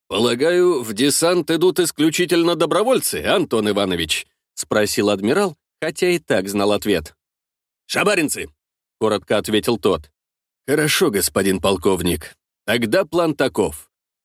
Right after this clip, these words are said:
Я прикажу перенести огонь с береговых укреплений на подступы к Топкапы. Абдул находится в Далмабахче, так что нас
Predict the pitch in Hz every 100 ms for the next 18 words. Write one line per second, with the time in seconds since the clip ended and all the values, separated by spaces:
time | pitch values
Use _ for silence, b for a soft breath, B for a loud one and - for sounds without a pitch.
0 | _ - 95 160 151 156 147 151 135 160
1 | 165 160 160 160 - 131 113 92 131 170
2 | 85 - _ _ 98 95 95 135 143 143
3 | 214 190 151 143 113 190 214 110 82 101
4 | 135 214 220 - 208 202 185 202 - -
5 | 98 - 78 76 _ _ _ - 98 104
6 | 95 160 190 117 120 - 185 175 151 180
7 | 151 156 165 165 156 160 - - 92 73
8 | _ _ - 107 - - 95 127 - -